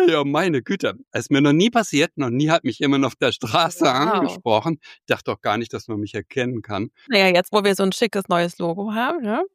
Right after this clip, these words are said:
Speaker 1: Ja, das ist also, es war wirklich, also, äh, jetzt schönste Grüße, also herzlichste Grüße nach München-Bogenhausen
Speaker 2: <laughs>
Speaker 1: von mir und meiner Frau, ja.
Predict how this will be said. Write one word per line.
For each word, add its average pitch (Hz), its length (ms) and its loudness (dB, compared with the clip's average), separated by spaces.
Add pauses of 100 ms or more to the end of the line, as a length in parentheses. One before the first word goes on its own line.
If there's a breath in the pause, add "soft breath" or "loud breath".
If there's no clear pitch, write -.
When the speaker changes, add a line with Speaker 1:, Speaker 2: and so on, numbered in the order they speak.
Speaker 1:
Ja, 143 340 2
das 120 200 -2
ist - 200 -8
also, 87 440 -4 (320)
es - 280 -20
war 98 180 -6
wirklich, 98 380 -6
also, 170 180 2
äh, 156 340 -2
jetzt 165 440 -2
schönste 202 720 2
Grüße, 160 440 2
also 135 240 2
herzlichste 127 600 -2
Grüße 143 420 0
nach 113 160 2 (280 loud breath)
München-Bogenhausen 143 1500 2 (280)
Speaker 2:
<laughs> 214 500 -8
Speaker 1:
von 160 120 2
mir 135 160 4
und 131 60 2
meiner 117 240 2
Frau, 135 360 2
ja. 123 220 2